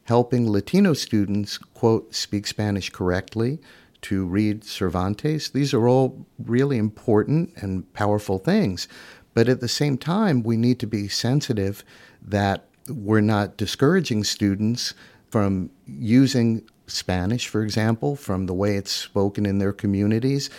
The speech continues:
and not at the same time, you know, validating that and building upon it. So, you know, we're looking to see how we can work into the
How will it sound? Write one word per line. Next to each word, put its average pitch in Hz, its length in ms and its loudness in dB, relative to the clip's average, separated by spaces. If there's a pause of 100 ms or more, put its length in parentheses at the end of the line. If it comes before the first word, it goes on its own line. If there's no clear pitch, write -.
(240)
and 107 180 0
not 113 320 2 (260)
at 110 140 -4
the 107 80 -6
same 127 300 2
time, 120 540 -2
you 127 120 -4
know, 110 160 -2
validating 101 800 2
that 95 360 0 (420)
and 107 280 2
building 151 360 2
upon 82 380 -4
it. 80 220 -10
So, 117 400 -4 (320)
you 170 60 -2
know, 175 100 4
we're 175 240 6
looking 156 320 4
to 123 120 0
see 120 240 2
how 131 240 -2
we 170 200 0
can 123 220 0
work 123 280 0
into 123 300 0
the 104 320 0